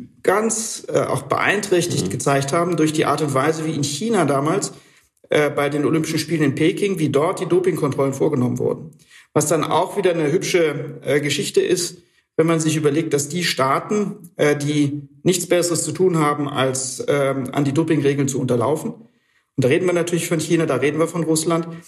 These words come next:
Speaker 1: dass die dann bei den Dopingkontrollen wirklich, ähm, extreme Härte zeigen, äh, einfach um irgendwie dann Popanz aufzubauen und so zu tun, als hätten sie was mit Anti-Doping am Hut.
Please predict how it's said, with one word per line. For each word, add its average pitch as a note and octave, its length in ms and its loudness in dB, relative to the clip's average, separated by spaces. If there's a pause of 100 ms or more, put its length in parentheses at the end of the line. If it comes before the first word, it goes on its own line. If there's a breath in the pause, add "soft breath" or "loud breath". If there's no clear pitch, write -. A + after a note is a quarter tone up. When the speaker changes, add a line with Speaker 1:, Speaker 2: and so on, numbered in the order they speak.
(120)
Speaker 1:
dass C#3 220 0
die F3+ 160 0
dann F3+ 200 2
bei D#3 140 2
den D#3 160 0
Dopingkontrollen D3+ 880 2
wirklich, - 560 -4
ähm, C3+ 460 0
extreme D#3 580 2
Härte D3+ 380 0
zeigen, F3 480 0 (560 loud breath)
äh, - 80 4
einfach D3 440 0
um D#3 280 2
irgendwie C#3+ 840 0
dann C#3 200 0
Popanz D#3 340 2
aufzubauen C#3+ 560 0
und C#3 80 2
so C#3 140 -2
zu C#3 140 -4
tun, D3 200 2
als B2+ 180 2
hätten D3 160 -2
sie B2+ 140 0
was C3 160 2
mit B2 140 -2
Anti-Doping B2 520 -2
am B2 140 0
Hut. B2 280 -8